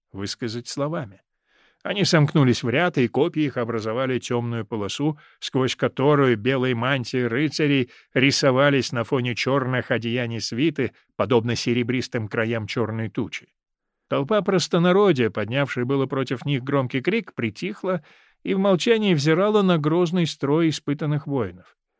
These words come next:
Многие даже попятились назад. Граф Эссекс, видя, что храмовники стоят в боевой готовности,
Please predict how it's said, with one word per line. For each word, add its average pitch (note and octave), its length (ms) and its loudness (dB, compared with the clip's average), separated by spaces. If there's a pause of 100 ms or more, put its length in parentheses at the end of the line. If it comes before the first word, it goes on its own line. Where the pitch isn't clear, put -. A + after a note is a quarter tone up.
(280)
Многие G#2+ 420 -2
даже A2 280 -2
попятились A2 580 -4
назад. A2+ 320 -8 (1120)
Граф G3 360 6
Эссекс, A3 480 6
видя, D3 300 2
что C#3 180 -4
храмовники D3 580 -2
стоят B2 380 -2
в A2+ 40 -6
боевой B2+ 300 0
готовности, E3 760 -2